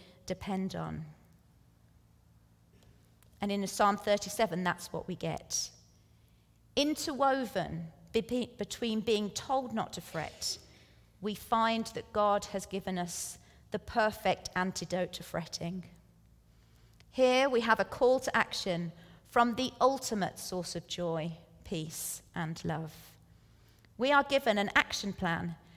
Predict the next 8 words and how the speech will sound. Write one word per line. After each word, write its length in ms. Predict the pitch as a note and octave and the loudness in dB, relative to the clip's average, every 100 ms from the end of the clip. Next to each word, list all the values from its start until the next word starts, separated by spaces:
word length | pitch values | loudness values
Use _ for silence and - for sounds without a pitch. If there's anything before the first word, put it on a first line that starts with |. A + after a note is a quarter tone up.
| - - | -20 -16
to 140 | - G3 | -2 2
enable 380 | G#3 A3 A3+ G3+ | 4 6 6 4
us 160 | F#3+ | 2
to 120 | - - | -2 2
overcome 800 | A3 A3 G3+ - A#3+ E3+ E3 F3 - | 4 4 -2 -4 -2 0 -2 -4 -2
those 260 | E3+ E3+ | -2 -2
negative 480 | F3 F3+ F3+ F3 F3+ | -2 -2 -2 -4 -4
emotions. 960 | F3 F3+ F3 - - - - - - | -2 -2 -4 -6 -8 -12 -12 -10 -10